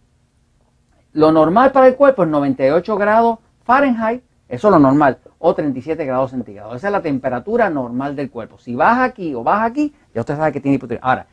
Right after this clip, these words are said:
el punto es este. Si usted no tiene un hipotiroidismo que haya sido detectado, va a haber muy poca energía. Cuando hay muy poca energía, el cuerpo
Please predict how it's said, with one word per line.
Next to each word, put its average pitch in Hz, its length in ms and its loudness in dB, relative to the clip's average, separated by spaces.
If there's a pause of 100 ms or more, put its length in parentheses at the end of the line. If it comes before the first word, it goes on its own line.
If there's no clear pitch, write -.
(160)
el 135 160 -6
punto 247 420 2
es 196 80 -2
este. - 400 -8 (380)
Si - 300 -6
usted 247 500 0 (920)
no 180 460 0 (460)
tiene 190 260 0
un 185 120 -2
hipotiroidismo 156 640 0
que 139 80 -2
haya 170 160 4
sido 185 260 -2
detectado, 151 760 0 (500)
va 147 80 4
a 165 40 6
haber 196 200 2
muy 175 260 -4
poca 196 580 -2 (400)
energía. 143 1400 -2 (960)
Cuando 120 320 -2
hay 185 140 2
muy 254 180 6
poca 247 340 4
energía, 214 720 2 (580)
el 113 220 -14
cuerpo 240 720 2